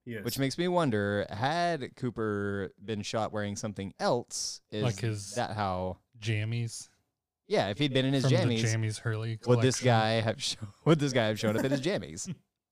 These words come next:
Speaker 3: That would have been fun.
Speaker 2: That would have been neat.
Speaker 1: I thought you were gonna say with kinda what Tyler said, 'cause Tyler had a theory that he thought it was Cooper when he was older.
Speaker 2: Mm-hmm.
Speaker 3: Oh, I forgot about that.
Speaker 2: Yeah, you did say that.
Speaker 3: Yeah,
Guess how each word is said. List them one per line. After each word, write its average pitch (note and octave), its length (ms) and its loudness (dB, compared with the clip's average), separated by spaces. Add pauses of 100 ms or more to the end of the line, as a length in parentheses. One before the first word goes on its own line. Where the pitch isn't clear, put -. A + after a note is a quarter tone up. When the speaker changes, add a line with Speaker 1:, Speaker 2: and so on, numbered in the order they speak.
(540)
Speaker 3:
That G#2 80 -6
would C#3+ 100 -4
have A2+ 80 -4
been G2 220 -6
fun. G#2 400 -10
Speaker 2:
That - 60 -12
would G3+ 80 -6
have F#3+ 120 -8
been C4 60 -6
neat. - 380 -10 (400)
Speaker 1:
I D#3+ 80 0
thought G3 140 6
you F3 40 2
were D#3+ 60 2
gonna C#3+ 120 0
say C#3+ 220 0
with C3 260 -2
kinda C3 200 -2
what A2+ 180 -4
Tyler A#2+ 300 -2
said, G#2 240 -8
'cause A2 100 -12
Tyler B2 240 -6
had A2 140 -4
a G2+ 40 -6
theory G#2 360 -6
that F#2+ 180 -10
he G#2 80 -10
thought G2+ 240 -10
it F2+ 80 -16
was F#2 100 -16
Cooper G#2 360 -12
when F#2+ 100 -12
he F#2 60 -14
was E2+ 140 -20
older. F#2+ 340 -16 (840)
Speaker 2:
Mm-hmm. G#2+ 280 -4 (200)
Speaker 3:
Oh, A2+ 80 -14
I A2 60 -8
forgot G#2+ 280 -4
about G2 220 -10
that. G2+ 220 -14 (180)
Speaker 2:
Yeah, A2+ 160 -2
you G#2 120 -2
did G2 140 -8
say F#2+ 120 -6
that. F#2+ 120 -4
Speaker 3:
Yeah, G#2 180 -2